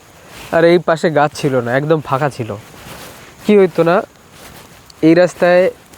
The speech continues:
স্কুলে যাওয়ার সময়, সরস্বতী শিশু বিদ্যা মন্দিরে বা হাই স্কুলে যাওয়ার সময় এই রাস্তায়, মানে, আমাদের পঞ্চায়েত থেকে ওই সামনের পঞ্চায়েতের দিকে বি অনেক সময় অনেকে স্কুলে পড়তে যায়, হ্যাঁ।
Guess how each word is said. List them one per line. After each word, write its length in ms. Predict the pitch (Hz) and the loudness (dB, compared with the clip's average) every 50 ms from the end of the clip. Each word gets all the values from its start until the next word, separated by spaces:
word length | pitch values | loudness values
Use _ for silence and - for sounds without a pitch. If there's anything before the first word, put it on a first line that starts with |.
| - - - - - - - - - - - - | -20 -20 -20 -20 -20 -20 -20 -20 -20 -20 -18 -16
স্কুলে 360 | - - - 180 180 185 180 | -8 -2 0 2 2 4 4
যাওয়ার 220 | 175 180 180 175 151 - - - - - | 4 4 2 2 0 -4 -14 -10 -4 -2
সময়, 440 | 180 170 151 147 147 156 190 226 - - - - - | 0 2 2 2 2 0 -2 -6 -10 -16 -14 -6 -2
সরস্বতী 400 | 160 156 160 - 175 156 160 160 | 0 0 0 0 -2 -4 -4 -4
শিশু 260 | - 170 147 - 165 | -6 -6 -6 -6 -4
বিদ্যা 260 | 151 160 160 156 170 | -4 -2 0 0 0
মন্দিরে 380 | 165 165 165 165 165 160 165 156 | 2 0 0 0 2 2 2 4
বা 240 | 160 160 156 151 143 | 4 4 2 2 2
হাই 220 | 131 147 156 156 | 2 0 0 0
স্কুলে 320 | - - - 170 165 156 | -2 -4 -4 -2 0 0
যাওয়ার 240 | 147 151 143 147 151 | 2 2 2 2 2
সময় 380 | 147 - 170 151 139 131 139 175 - - - - - - - - - - - - | 0 0 0 0 0 0 -2 -6 -12 -18 -20 -20 -18 -18 -20 -20 -18 -12 -6 -2
এই 80 | 156 147 | 0 2
রাস্তায়, 500 | 156 160 143 - - 151 123 135 175 220 - - - | 2 0 0 -2 -2 0 0 0 -2 -4 -8 -10 -6
মানে, 280 | 160 151 156 151 160 156 - - - - - - | -2 0 2 2 2 0 0 -4 -18 -18 -8 -4
আমাদের 380 | 139 147 160 165 160 175 175 156 | -2 0 0 2 2 0 0 0
পঞ্চায়েত 360 | - 180 165 151 175 170 - | -2 -4 -2 0 -2 -2 0
থেকে 240 | - 185 170 196 208 - - - - - - | -2 0 2 2 0 0 -4 -12 -18 -14 -4
ওই 180 | - - 160 165 - - - 156 | 0 0 0 0 0 -4 -12 -8
সামনের 360 | - 165 143 156 165 170 151 | -4 -2 0 2 2 2 2
পঞ্চায়েতের 480 | - 160 160 - 175 160 - 160 156 | 0 -2 0 0 0 0 0 0 0
দিকে 240 | 151 165 165 170 170 | 0 2 2 2 2
বি 100 | 165 170 | 4 2
অনেক 240 | 160 151 139 143 - | 2 2 2 0 0
সময় 400 | - 175 165 151 139 135 151 190 - - - - - - - - - | 0 0 0 2 2 2 0 0 -2 -8 -16 -18 -18 -18 -14 -6 -4
অনেকে 400 | 151 151 165 160 151 - 151 151 - - - - - - - - - - - - - - - - - - - - - - - - | -2 0 0 0 2 2 0 0 0 -4 -12 -20 -20 -20 -20 -20 -20 -20 -20 -20 -18 -16 -16 -14 -14 -16 -18 -18 -18 -16 -14 -12
স্কুলে 300 | - - 185 175 175 165 | -4 0 2 2 2 2
পড়তে 360 | 147 - 160 147 - - 143 | 2 2 0 0 0 0 0
যায়, 160 | 123 110 104 110 - - - - - - - - - - - - - - - - | 0 0 -2 -6 -10 -16 -20 -20 -20 -20 -20 -20 -20 -20 -20 -20 -20 -12 -6 -2
হ্যাঁ। 200 | 151 131 110 | -2 -2 -2